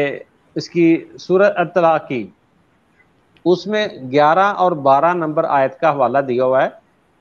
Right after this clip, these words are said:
लेकिन ये आम तौर पे ये कादियानी ये पेश करते हैं कि जनाब हज़रत ईसा के लिए जब नुज़ूल का लफ्ज़ आता है तो आप लोग उसको, अ, उनको आसमान से मुराद लेते हैं।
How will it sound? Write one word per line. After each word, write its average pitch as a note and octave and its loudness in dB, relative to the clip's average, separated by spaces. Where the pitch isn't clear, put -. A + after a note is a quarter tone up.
लेकिन E3 -2
ये G3+ -2
आम F3+ 0
तौर G3+ -2
पे G3 -4
ये F#3 -2
कादियानी D#3 -2
ये D3+ -4
पेश C#3 -8
करते C3 -6
हैं B2+ -6
कि D3+ -2
जनाब E3 -2
हज़रत E3 0
ईसा G#3 -2
के A3 -4
लिए G#3+ -4
जब F#3+ 0
नुज़ूल C#3+ 0
का G#3 0
लफ्ज़ E3+ 0
आता C#3+ 0
है F3 0
तो E3+ -6
आप C#3 0
लोग E3+ 0
उसको, D#3+ -6
अ, D3+ 0
उनको E3+ -4
आसमान D#3 0
से F3+ -4
मुराद B2 0
लेते G#2+ -12
हैं। G2+ -16